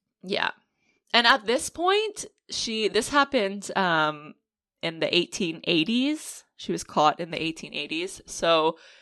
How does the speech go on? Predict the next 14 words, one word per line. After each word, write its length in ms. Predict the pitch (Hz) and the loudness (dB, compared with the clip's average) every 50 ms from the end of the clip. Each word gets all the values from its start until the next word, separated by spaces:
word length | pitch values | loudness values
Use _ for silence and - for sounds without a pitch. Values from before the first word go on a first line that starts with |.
| - _ _ _ - | -20 _ _ _ 2
at 200 | 190 202 196 170 | 2 2 2 2
this 180 | 226 262 - - | 0 -2 -2 -4
point, 320 | - 320 359 359 370 - 156 | -2 0 0 0 0 -2 -4
it's 140 | 214 - | -8 -8
kind 240 | - - 214 196 196 196 | -8 -4 -2 0 0 2
of, 80 | 196 | 4
like, 200 | 202 185 175 - | 4 4 4 4
half 420 | - - - 170 156 156 - - - | 0 0 2 4 4 4 4 0 -4
myth 380 | 175 156 160 156 165 - - | 0 2 4 4 4 2 2
or 100 | 160 151 | 2 2
half 320 | - - - 156 160 - 156 | 2 4 2 2 2 0 0
legend, 640 | 143 139 151 165 196 208 233 262 285 311 302 - - - - - - - - _ | 2 2 2 4 4 4 4 4 2 0 -4 -8 -12 -16 -20 -20 -20 -20 -20 _
but 160 | - 185 175 - | 4 4 6 6
this 180 | 190 202 - | 4 2 2